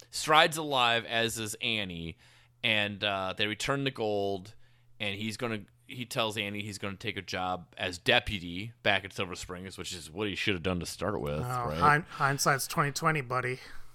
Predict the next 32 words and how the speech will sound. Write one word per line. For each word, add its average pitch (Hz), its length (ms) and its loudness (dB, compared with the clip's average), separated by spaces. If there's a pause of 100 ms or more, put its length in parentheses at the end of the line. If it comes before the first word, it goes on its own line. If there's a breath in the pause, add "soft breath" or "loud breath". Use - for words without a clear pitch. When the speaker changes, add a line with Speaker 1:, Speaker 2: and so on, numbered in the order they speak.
(200 soft breath)
Speaker 1:
Uh, 107 600 10
and 117 160 8
then 113 140 8
he 127 180 4
puts 135 260 6
her 123 80 6
on 113 100 6
a 107 40 2
stagecoach 123 640 8
to 117 80 2
go 104 80 4
to 95 80 0
California, 139 640 4
but 101 140 0
she 104 160 -2
says 92 240 -4
she's 90 180 -2
not 80 180 -2
gonna 82 160 -6
go, 107 300 8
which 95 300 2
leaves 87 260 2
it 87 60 4
ambiguous 85 720 -2
that, 123 100 4
oh, 190 160 4
maybe 78 300 -2
she'll 82 240 -2
end 82 160 -6
up - 180 -6
with 71 140 -12
him. 69 240 -14